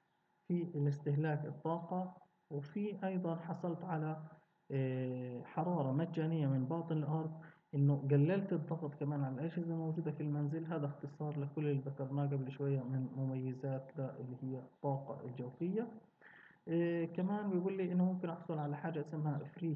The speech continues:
key cooling، يعني، آه، هي تبريد مجاني. هذا ممكن مش حلاقيه بالمرة بعد، آه، يعني في أي نظام آخر. آه، حتى نظام التهوية، التهوية، تمام،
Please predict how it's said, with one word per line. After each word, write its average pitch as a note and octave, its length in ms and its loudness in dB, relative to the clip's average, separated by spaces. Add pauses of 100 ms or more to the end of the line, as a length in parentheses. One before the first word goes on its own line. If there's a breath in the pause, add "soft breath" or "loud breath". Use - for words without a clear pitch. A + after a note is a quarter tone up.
(120)
key C#3 380 -2
cooling، C#3 440 2 (100)
يعني، C3+ 380 -2 (220)
آه، B2 280 -8
هي C3+ 260 -2 (420 soft breath)
تبريد C#3+ 360 2
مجاني. C#3 520 0
هذا D3 220 2
ممكن E3 320 -2
مش D3+ 200 -2
حلاقيه D3 340 -2
بالمرة C#3 460 2
بعد، C3 320 -6
آه، C3 460 -4
يعني B2+ 240 -6
في - 140 -8
أي C#3 180 0
نظام C3 320 -2
آخر. D#3+ 480 -4 (640 loud breath)
آه، D#3+ 320 4
حتى - 420 -4
نظام F3+ 440 4
التهوية، D3 800 2 (120)
التهوية، C#3 600 -2
تمام، C3+ 500 -2